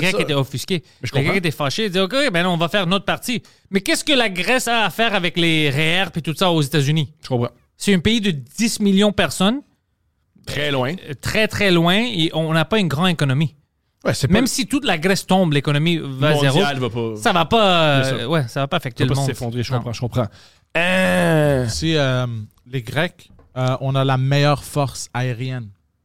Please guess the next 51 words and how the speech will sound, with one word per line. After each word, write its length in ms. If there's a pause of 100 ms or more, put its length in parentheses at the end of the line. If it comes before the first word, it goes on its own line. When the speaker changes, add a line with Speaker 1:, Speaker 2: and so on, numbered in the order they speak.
(400)
Speaker 2:
Ouais. 360
Speaker 1:
Ouais, 340
mais 120
Speaker 3:
Ouais. 60
Speaker 1:
c'est, 140
c'est 140
pas 100
la 100
plus 140
grande. 320 (280)
Mais 80
c'est, 140
Speaker 3:
Ouais. 380
Speaker 1:
mais 180
c'est 140
qualité-wise, 800
euh, 120 (260)
à 60
chaque 240
année, 260 (100)
si 240
tu 100
regardes 340
les, 300
parce 160
qu'ils 100
font 140
ça 100
avec 160
les, 160
les 240
Américains, 400
les 240
Israéliens, 380
les 240
Européens, 520
les 140
Grecs, 220
tout 120
ça, 120 (320)
à 80
chaque 180
année, 140
ils 40
font 140
des 120
War 340
Games 320 (500)
pour 140
voir. 260 (280)
Je 60